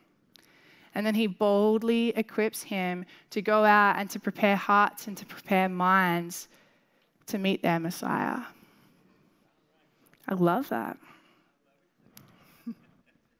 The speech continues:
So that's the text. John is the last of the old covenant prophets. He arrives, he's on mission, he understands his assignment is to, to prepare the way for Jesus.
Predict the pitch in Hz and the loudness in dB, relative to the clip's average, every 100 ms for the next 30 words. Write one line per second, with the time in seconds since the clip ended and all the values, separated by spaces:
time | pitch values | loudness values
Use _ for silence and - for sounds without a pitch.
0 | _ - - - - - - 208 196 - | _ -20 -18 -18 -20 -10 -2 0 0 -4
1 | - 180 170 170 - - - _ - 220 | -10 -8 -6 -8 -12 -20 -20 _ -4 0
2 | 208 208 202 - 185 185 185 190 190 - | 0 -2 -8 -4 0 6 6 6 0 -4
3 | 214 190 180 - - - - 185 185 185 | 0 0 -2 -14 -14 -6 -2 2 2 2
4 | - 185 180 180 175 175 - - - _ | 2 2 0 -2 -4 -6 -10 -20 -20 _
5 | - - 165 - - - - - - - | -8 -2 0 -2 -8 -10 -14 -16 -16 -12
6 | - 220 214 208 190 196 202 202 208 226 | 0 2 4 4 4 6 4 2 0 -4
7 | 202 180 180 208 226 - 247 226 226 226 | -4 -4 -4 -2 -2 -2 0 2 2 -2
8 | - - - 214 196 202 214 220 233 - | -8 -20 -6 -2 0 2 0 0 -4 -2
9 | 220 220 208 214 208 - 196 196 196 196 | -2 -2 -4 -6 -6 -2 0 2 -2 -6
10 | 196 - 185 _ - - 196 190 208 196 | -10 -8 -10 _ -10 -4 -2 -2 -4 0
11 | 202 208 214 202 190 190 - 180 190 180 | 4 4 4 4 4 2 -2 -4 -2 0
12 | 175 170 175 - - | 0 -2 -4 -8 -16